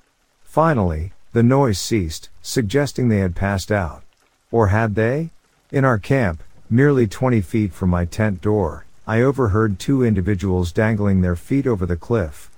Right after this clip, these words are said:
making no attempt to be quiet. Eventually, resigning myself to the fact that I wouldn't get any sleep, I got dressed and approached them.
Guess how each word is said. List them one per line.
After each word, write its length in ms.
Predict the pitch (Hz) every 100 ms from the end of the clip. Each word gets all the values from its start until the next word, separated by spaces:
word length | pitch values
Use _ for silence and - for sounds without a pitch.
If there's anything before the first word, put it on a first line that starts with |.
| -
making 420 | 120 143 - 117
no 240 | 110 127 104
attempt 360 | 87 117 104 87
to 40 |
be 140 | 87
quiet. 440 | 85 - 101 78 - - - _ _ _
Eventually, 800 | 117 101 151 160 107 87 78 82 - - -
resigning 560 | 117 98 143 156 135
myself 540 | 110 98 - 98 82 -
to 100 | 95
the 120 | 90
fact 360 | - 113 113 101
that 120 | 101
I 60 |
wouldn't 340 | 95 104 113 104
get 140 | 117
any 220 | 113 101
sleep, 460 | 85 - 107 85 - - - -
I 80 | 110
got 320 | 101 147 -
dressed 400 | 113 123 117 -
and 100 | 90
approached 480 | 82 104 104 92 -
them. 240 | 73 -